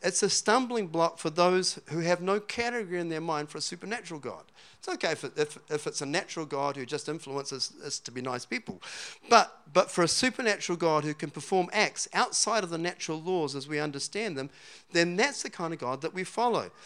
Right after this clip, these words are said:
And, um, in Luke chapter one, verse thirty-five, it says, "And the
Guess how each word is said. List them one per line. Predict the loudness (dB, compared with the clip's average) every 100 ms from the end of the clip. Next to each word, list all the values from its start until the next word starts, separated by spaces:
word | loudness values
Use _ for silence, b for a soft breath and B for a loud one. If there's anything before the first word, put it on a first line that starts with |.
| B B B
And, | 2 4
um, | 4 2 -2 _ -20 _ -16 -12 -4
in | 2
Luke | 2 2
chapter | 0 0 0
one, | 4 6 6
verse | 2 0 0
thirty-five, | 0 -2 0 2 2
it | -2
says, | -6 -4 -4 -6 B B B B
"And |
the | 0